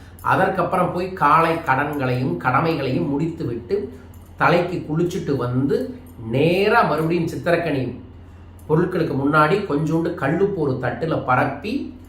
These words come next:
ஒரு தீபம் ஏற்றுங்க. அன்றைய தினத்துல பிரசாதமாக செய்ய வேண்டியது, சூரிய தினமான ஞாயிற்றுக்கிழமைங்காட்டிக்கு கோதுமையை பிரசாதமாக தயார் பண்ணி வச்சுக்கிட்டு, அதற்கு முன்னாடி முதல்ல கற்பூரம்,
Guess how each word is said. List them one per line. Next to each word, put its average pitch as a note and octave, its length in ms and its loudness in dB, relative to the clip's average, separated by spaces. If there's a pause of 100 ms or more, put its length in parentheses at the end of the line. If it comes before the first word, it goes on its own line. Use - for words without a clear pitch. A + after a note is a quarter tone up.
(140)
ஒரு C3+ 220 0
தீபம் D#3 340 4
ஏற்றுங்க. B2 440 -2 (320)
அன்றைய B2+ 460 0
தினத்துல F#3 300 0
பிரசாதமாக E3 580 2
செய்ய D3 280 -4
வேண்டியது, C#3+ 340 -2
சூரிய G3 500 -4
தினமான D3 580 0
ஞாயிற்றுக்கிழமைங்காட்டிக்கு C#3 1080 -2
கோதுமையை F3+ 560 2
பிரசாதமாக C3 680 0 (400)
தயார் D#3 320 4
பண்ணி C3+ 180 0
வச்சுக்கிட்டு, B2+ 680 -4 (220)
அதற்கு E3 400 2
முன்னாடி C#3+ 500 0
முதல்ல C#3+ 360 -2
கற்பூரம், C#3+ 680 0